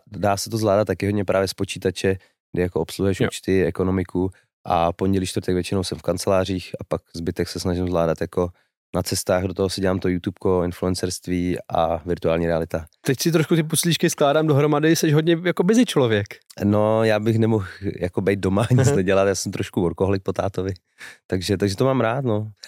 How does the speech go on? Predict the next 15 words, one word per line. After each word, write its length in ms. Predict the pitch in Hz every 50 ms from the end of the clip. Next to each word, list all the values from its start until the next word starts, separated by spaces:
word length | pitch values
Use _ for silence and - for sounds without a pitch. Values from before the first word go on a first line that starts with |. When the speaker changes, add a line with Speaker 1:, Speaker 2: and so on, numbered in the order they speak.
| - _ -
Speaker 1:
Ale 200 | 113 127 143 131 123 -
myslím 320 | 71 - 131 123 - 147
si, 120 | - - 147
že 80 | 151
teď 180 | 143 - 131 - - -
jako 200 | 113 123 - 131
to 100 | - 131
mám 140 | 131 127 131
tak 140 | 131 123 123
hezky 220 | 123 - - 123
poskládaný, 560 | - 107 - - - 107 107 113 117 120 113
občas 280 | 107 - - - - -
to 100 | - 117
bylo 140 | 113 117 107
takový, 360 | 110 104 - 113 117 113